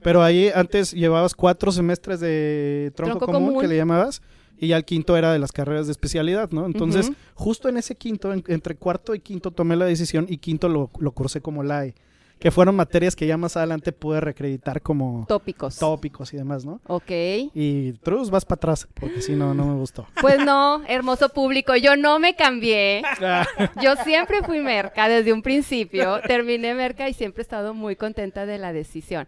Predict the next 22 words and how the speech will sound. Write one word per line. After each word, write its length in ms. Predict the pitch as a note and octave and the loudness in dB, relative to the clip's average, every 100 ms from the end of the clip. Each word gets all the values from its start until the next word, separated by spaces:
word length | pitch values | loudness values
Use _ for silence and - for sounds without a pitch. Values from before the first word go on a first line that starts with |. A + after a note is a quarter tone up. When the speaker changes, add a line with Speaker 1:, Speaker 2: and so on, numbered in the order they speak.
| - - | -14 -8
Speaker 2:
No, 200 | C4+ D4 | 0 2
pero 160 | C#4+ C4+ | 4 4
es 80 | C4+ | 2
muy 160 | D#4 | -2
válido 400 | D#4+ D4+ D#4 D#4 | -2 -4 -2 -2
lo 120 | C#4 | -2
que 80 | A3+ | -4
están 260 | G#3+ A3+ A3+ | -6 -6 -6
diciendo 400 | B3+ C#4 B3+ B3 | -8 -8 -6 -8
ustedes, 420 | B3 C4 C#4 A3 | -8 -6 -4 -4
porque 300 | - G#3 G3+ | -6 -10 -10
sí, 260 | G3 B3 B3 | -12 -10 -6
definitivamente, 1080 | C4+ C4+ B3+ A3 - A#3 B3+ C4 A3+ A3+ A#3 - - - | -6 -6 -6 -6 -6 -4 -4 -4 -2 -2 -2 -6 -20 -6
el 140 | G#3+ | -6
chico 280 | - B3 C#4+ | -4 -4 -2
está 240 | D#4 D4 | -2 -2
joven 500 | C#4 - B3+ E4+ F#4 | -4 -2 -2 0 -2
todavía, 720 | G#3+ A3 A3 G#3+ G#3+ G3 E3 - - - | 2 4 6 4 2 2 2 -2 -12 -12
y 120 | A3 | -8
todavía 440 | - C4 B3+ B3+ C4 | 0 0 2 0 -2
en 60 | |
negocios 640 | D#4+ D#4 D4+ D4 D#4+ E4 - | -4 0 0 0 -2 -4 -6